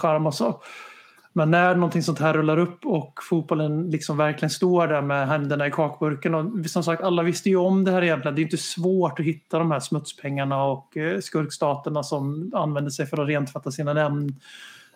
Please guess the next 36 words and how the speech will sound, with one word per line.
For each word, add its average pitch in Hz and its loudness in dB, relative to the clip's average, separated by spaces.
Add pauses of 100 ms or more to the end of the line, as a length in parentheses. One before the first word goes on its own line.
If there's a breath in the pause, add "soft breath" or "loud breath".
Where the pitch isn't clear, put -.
och, - -4
eh, 143 0
göra 147 2
stora 151 0
projekt, 151 -2
och 156 0
P 156 2
S 147 -4
G 170 2
och 151 0
Manchester 147 -4
City 143 -4
och 151 -4
fan 156 0
och 147 0
hans 147 0
moster. 156 0 (1120 loud breath)
Eh, 151 0
men 175 4
sen 190 4
just 190 0
förra 185 6
veckan 190 2
så 165 2
kom 170 4
ju 165 4
ut 190 4
de 190 4
här 175 4
uppgifterna 147 0
att 139 -6
Roman 156 0
Abramovich 147 0
tänker 151 -4
sälja 160 0
Chelsea. 160 0